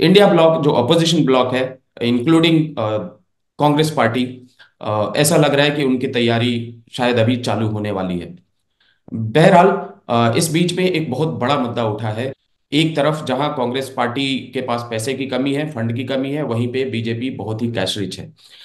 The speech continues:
कुछ दिन पहले, तकरीबन साढ़े तीन सौ करोड़ रुपए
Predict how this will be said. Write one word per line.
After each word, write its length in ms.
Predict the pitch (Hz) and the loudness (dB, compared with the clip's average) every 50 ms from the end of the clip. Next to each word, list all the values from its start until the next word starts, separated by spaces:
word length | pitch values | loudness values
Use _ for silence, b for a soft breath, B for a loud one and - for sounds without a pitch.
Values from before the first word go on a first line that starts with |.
| B B B B B B _ _ _ _ _ - - - | B B B B B B _ _ _ _ _ -10 0 2
कुछ 140 | 208 196 | 4 4
दिन 200 | 185 220 214 185 | 6 4 4 4
पहले, 340 | 190 170 165 160 190 196 196 196 190 - - | 4 4 4 6 6 4 4 2 0 -4 -8
तकरीबन 640 | - - - _ _ 147 143 160 165 160 160 170 175 | -14 -16 -18 _ _ -4 -2 0 0 0 0 0 -2
साढ़े 280 | 165 143 123 123 139 143 | -2 -2 -2 -2 -2 -2
तीन 280 | - 170 170 170 156 | -4 -4 -4 -4 -4
सौ 200 | 156 151 123 120 | -2 -2 -4 -2
करोड़ 280 | 120 113 110 110 104 98 | -2 -4 -4 -4 -4 -6
रुपए 280 | 98 101 101 98 101 | -6 -6 -6 -4 -4